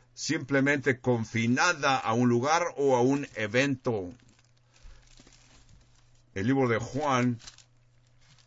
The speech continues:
recordamos, eh, el caso de la mujer samaritana que hablaba con el Señor, y ella comenzó a entender que este hombre conocía su se-,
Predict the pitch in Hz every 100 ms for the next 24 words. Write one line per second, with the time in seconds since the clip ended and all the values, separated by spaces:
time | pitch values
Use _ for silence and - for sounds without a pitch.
0 | _ 117 117 120 110 120 143 143 135 -
1 | 127 123 123 - 113 107 - 127 123 123
2 | 117 110 107 104 123 120 107 101 101 -
3 | 139 131 127 120 104 120 117 107 101 92
4 | 98 104 131 131 127 120 _ - - -
5 | - - - - - 117 135 135 123 120
6 | 113 110 139 135 123 120 110 135 135 123
7 | 123 131 123 127 131 135 120 120 113 110
8 | 101 - 143 131 123 - 117 110 - 101